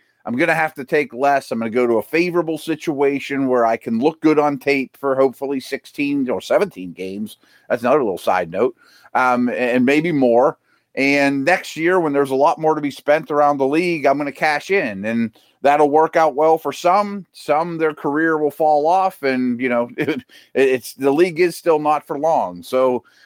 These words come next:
I do expect, you know, everyone's listening's favorite teams to get some bargains,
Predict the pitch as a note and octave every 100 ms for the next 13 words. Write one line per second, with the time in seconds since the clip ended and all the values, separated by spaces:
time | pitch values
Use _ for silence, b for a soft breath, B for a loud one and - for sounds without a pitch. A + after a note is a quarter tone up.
0 | b A#2+ B2+ D#3+ F#3 E3+ - D#3 D#3+ D3+
1 | D3 C3 B2+ C3 D3 C#3 A#2 D3+ D3+ C#3+
2 | C3 - C#3+ C#3 C3 D#3+ D#3+ D3+ C3+ A2+
3 | A#2 _ _ - D#3 E3 - G3+ E3 F3+
4 | G#3+ C#3+ A2+ A2+ -